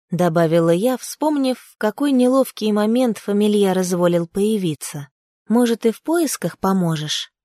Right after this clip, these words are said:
Коты случаем не умеют чуять магические книги?» Альраун издал звук, истолкованный мной как «Ты посмела сравнить меня с обычным котом?»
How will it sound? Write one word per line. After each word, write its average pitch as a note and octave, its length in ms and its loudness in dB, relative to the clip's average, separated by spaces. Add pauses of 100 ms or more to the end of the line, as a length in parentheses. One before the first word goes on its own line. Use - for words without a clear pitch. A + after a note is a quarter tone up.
(180)
Коты D4 360 -2
случаем B3 640 0
не A3+ 180 4
умеют C4+ 640 2
чуять A#3+ 440 2
магические G#3+ 760 -2
книги?» E3 540 0 (520)
Альраун F3 600 2
издал D#3 340 4
звук, G3+ 420 -4 (120)
истолкованный C4+ 840 0
мной B3+ 320 2
как - 380 -4 (240)
«Ты D4+ 160 -2
посмела A3+ 680 0
сравнить G#3 680 2
меня G3+ 300 2
с - 140 -6
обычным G3+ 580 0
котом?» E4+ 640 -2